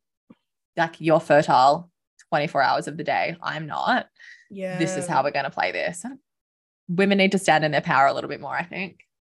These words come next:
Speaker 2: Yeah, totally. And, um, I have a friend actually, and she was talking to a guy and he was like, "Oh no,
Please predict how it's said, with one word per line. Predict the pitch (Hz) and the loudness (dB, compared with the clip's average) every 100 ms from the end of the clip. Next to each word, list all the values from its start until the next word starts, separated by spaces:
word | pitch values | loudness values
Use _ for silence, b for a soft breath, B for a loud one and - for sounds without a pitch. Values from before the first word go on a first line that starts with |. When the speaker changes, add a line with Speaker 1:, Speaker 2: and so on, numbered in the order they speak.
| _ _ | _ _
Speaker 2:
Yeah, | 202 220 220 | -6 -2 -2
totally. | 220 262 196 214 214 196 175 - | -2 -2 0 0 -4 -6 -8 -4
And, | 240 269 311 311 - | -2 -2 -4 -8 -8
um, | 233 233 214 190 | -4 -4 -6 -8
I | 208 226 | -6 -6
have | - | -6
a | 349 | -8
friend | - 208 | -6 -6
actually, | - 202 - - 190 170 | -8 -12 -14 -12 -10 -8
and | 196 - | -10 -10
she | - 214 190 196 202 196 | -12 -12 -12 -12 -14 -16
was | - 185 | -14 -12
talking | - 233 196 | -12 -12 -12
to | - 190 | -8 -8
a | |
guy | 185 180 175 175 180 175 b b _ | -6 -8 -6 -6 -8 -12 b b _
and | 202 196 | -6 -6
he | 190 196 | -6 -8
was | 202 202 | -8 -6
like, | 208 202 214 | -4 -4 0
"Oh | 254 247 | 0 2
no, | 233 220 208 196 | 0 0 0 -2